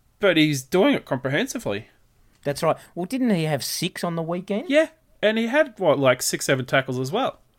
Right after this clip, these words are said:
Speaker 2: Yeah, that's right. He was probably arguably our best midfielder.
Speaker 1: Yeah, and I think that says a lot in a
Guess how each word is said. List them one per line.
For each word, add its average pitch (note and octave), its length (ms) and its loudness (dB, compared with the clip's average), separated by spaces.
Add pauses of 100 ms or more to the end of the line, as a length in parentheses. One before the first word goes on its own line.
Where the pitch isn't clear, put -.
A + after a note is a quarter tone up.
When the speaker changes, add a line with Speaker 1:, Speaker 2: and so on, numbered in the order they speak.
(340)
Speaker 2:
Yeah, E3+ 180 0
that's D#3 200 -2
right. E3 280 0 (440)
He E3 120 -6
was E3 120 -4
probably G3 280 4
arguably A2+ 920 0
our A#2+ 180 0
best A#2+ 300 -4
midfielder. C#3 520 -8 (400)
Speaker 1:
Yeah, A#3+ 280 2
and D3 420 0
I D3+ 100 2
think G3+ 220 -4
that - 240 0 (120)
says F#3 320 0
a D#3+ 60 0
lot A2 260 0
in B2 160 -4
a A#2 160 -2